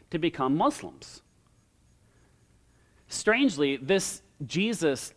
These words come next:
looks and sounds very much like Muhammad, a warrior prophet who establishes an Islamic state by violence.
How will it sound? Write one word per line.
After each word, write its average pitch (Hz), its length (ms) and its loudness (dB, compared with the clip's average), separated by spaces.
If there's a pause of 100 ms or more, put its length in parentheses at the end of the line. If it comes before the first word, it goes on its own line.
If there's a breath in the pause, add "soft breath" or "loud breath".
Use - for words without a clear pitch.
(120)
looks 185 380 0
and 165 120 -2
sounds 165 320 4
very 156 300 4
much 160 280 2
like 135 320 4 (460)
Muhammad, 175 480 2 (880 soft breath)
a 143 80 8
warrior 190 420 6
prophet 147 540 4
who 151 80 -2
establishes 151 720 4
an 147 80 0
Islamic 127 540 0
state 113 280 -4
by 101 180 -4
violence. 107 600 -6